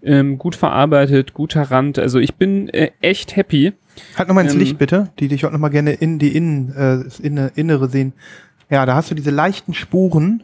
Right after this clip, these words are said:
Speaker 2: ne, von
Speaker 1: Ja,
Speaker 2: dem,
Speaker 1: genau.
Speaker 2: aber ansonsten ist die fast perfekt, ne? Ist ein
Speaker 1: Ja.
Speaker 2: richtig schönes Gold.
Speaker 1: Ich finde
Speaker 2: Ja.
Speaker 1: diese Schlieren eigentlich ganz cool. Das hatte immer so ein bisschen den,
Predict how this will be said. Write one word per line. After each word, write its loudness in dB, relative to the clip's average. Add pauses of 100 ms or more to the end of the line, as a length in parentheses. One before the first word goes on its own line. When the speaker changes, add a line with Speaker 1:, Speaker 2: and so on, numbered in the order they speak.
(120)
Speaker 2:
ne, 2
von -2
Speaker 1:
Ja, 2
Speaker 2:
dem, -2 (440)
Speaker 1:
genau. -2
Speaker 2:
aber 2
ansonsten 0
ist 0
die 2
fast -4
perfekt, -2
ne? 0
Ist -4
ein -2
Speaker 1:
Ja. 4
Speaker 2:
richtig 0
schönes 0
Gold. 0
Speaker 1:
Ich -2
finde 2
Speaker 2:
Ja. 4
Speaker 1:
diese 4
Schlieren 0
eigentlich -2
ganz -4 (120)
cool. 2
Das 0
hatte 0
immer 2
so -2
ein 0
bisschen 0
den, 0